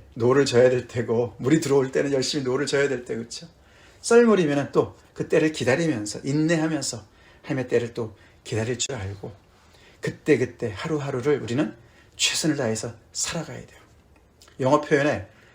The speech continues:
"seize the day", 그 날을 잡으라, 그런 표현이 있어요. 원래 라틴어로 있는데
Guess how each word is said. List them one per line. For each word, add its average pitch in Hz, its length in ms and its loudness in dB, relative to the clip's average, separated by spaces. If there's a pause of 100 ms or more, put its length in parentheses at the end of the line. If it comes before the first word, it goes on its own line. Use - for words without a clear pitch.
(140)
"seize 226 580 2
the 147 140 6
day", 117 480 0 (400)
그 156 140 2
날을 131 360 0
잡으라, 147 340 2 (440)
그런 127 220 -2
표현이 127 220 -6
있어요. 110 360 -8 (140)
원래 117 200 -2
라틴어로 113 680 -4 (360)
있는데 113 500 -2